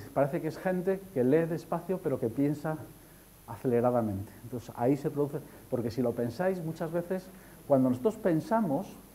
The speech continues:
pensamos a la misma velocidad que hablamos.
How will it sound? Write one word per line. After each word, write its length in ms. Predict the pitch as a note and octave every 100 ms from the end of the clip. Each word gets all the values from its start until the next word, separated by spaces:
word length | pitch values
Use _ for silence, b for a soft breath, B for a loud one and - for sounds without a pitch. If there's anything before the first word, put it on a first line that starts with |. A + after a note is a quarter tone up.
| - - - - - B B B B B B - -
pensamos 500 | C3+ C3 F#3+ G#3 F#3
a 60 |
la 120 | D#3+ D3
misma 320 | E3 G3+ G3
velocidad 640 | E3 D#3 D3 - C#3 F3+ F3+
que 60 | D3+
hablamos. 520 | A#2+ D3+ F3 B2+ G2